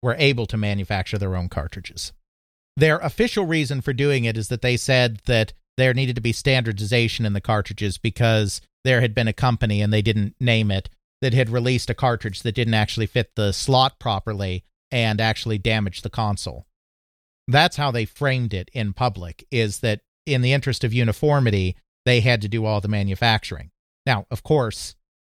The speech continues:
they could have just had final approval over the cartridges and had the same effect. That wasn't the real reason. That was just the way to sell it. The real reason was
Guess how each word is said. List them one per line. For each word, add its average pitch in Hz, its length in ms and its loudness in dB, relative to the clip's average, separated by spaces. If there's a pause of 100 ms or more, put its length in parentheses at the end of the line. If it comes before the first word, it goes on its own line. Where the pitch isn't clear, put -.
they 131 140 4
could 131 140 -2
have 101 120 -2
just 117 280 -4
had 117 220 0
final 117 320 2
approval 139 520 -2
over 98 200 -4
the 98 100 -4
cartridges 101 720 -4
and 117 120 0
had 113 200 4
the 107 80 -2
same 101 260 0
effect. 92 560 -2 (600)
That 160 180 4
wasn't 170 340 2
the 151 80 -2
real 156 240 2
reason. 113 360 -2
That 131 160 0
was 147 120 -2
just - 200 -6
the 123 80 -2
way 113 140 2
to 101 100 0
sell 104 280 0
it. - 180 -12 (460)
The 135 80 4
real 175 260 4
reason 135 380 -2
was 104 580 -2